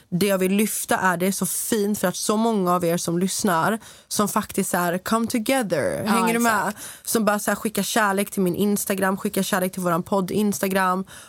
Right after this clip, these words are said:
Speaker 1: Och som framför allt, du vet, skrev fina kommentarer på Podcaster.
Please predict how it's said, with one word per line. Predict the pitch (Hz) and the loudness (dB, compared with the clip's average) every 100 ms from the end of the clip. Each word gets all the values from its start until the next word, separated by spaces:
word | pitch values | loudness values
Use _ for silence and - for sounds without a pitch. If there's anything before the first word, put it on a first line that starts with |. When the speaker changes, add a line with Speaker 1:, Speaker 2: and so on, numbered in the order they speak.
| - | -2
Speaker 1:
Och | 196 202 | 0 2
som | 196 | 0
framför | - 190 185 | 2 0 0
allt, | - 214 214 208 | 2 2 2 0
du | 190 | 0
vet, | 170 180 - - - | 0 0 -8 -16 -8
skrev | - 226 226 196 | -2 2 2 2
fina | - 180 170 | 2 0 2
kommentarer | 175 170 170 170 156 160 | 0 -2 0 0 0 -2
på | - 185 | 0 -2
Podcaster. | 165 202 185 - - 185 - 147 | 0 -2 -2 -4 -4 -4 -2 -2